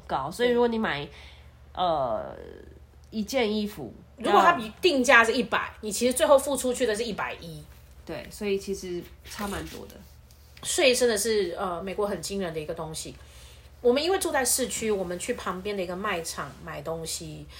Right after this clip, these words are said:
Speaker 2: 那个卖场的变化也让我们很惊讶，因为我们实际上在八年前是有去过同一个卖场的。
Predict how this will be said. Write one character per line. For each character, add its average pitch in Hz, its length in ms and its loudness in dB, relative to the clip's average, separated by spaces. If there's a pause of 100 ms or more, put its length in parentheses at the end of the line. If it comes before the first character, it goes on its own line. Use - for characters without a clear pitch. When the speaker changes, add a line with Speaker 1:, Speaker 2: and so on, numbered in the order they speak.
(160)
Speaker 2:
那 359 40 -4
个 311 80 6
卖 294 220 4
场 190 160 -4
的 180 80 -4
变 226 160 4
化 214 120 -2
也 185 120 0
让 214 160 0
我 185 40 -2
们 165 140 -8
很 151 140 -10
惊 175 240 -8
讶， 175 160 -6
因 269 60 0
为 320 40 2
我 269 60 4
们 233 80 -2
实 233 80 -2
际 233 80 -2
上 269 140 0
在 269 80 4
八 247 160 0
年 208 140 -2
前 190 200 -4
是 214 140 2
有 185 60 2
去 196 120 -6
过 214 100 -2
同 196 160 -6
一 175 60 -8
个 180 60 -6
卖 190 180 -2
场 143 260 -8
的。 - 100 -16